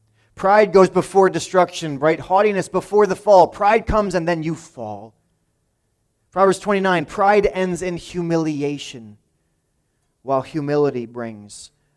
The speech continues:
honor." There's a scene in a T V show, it's a really s-, serious show called Parks and Rec.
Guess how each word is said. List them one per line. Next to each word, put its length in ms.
honor." 340
There's 220
a 80
scene 560
in 60
a 60
T 200
V 140
show, 440
it's 100
a 80
really 220
s-, 80
serious 720
show 260
called 260
Parks 360
and 120
Rec. 300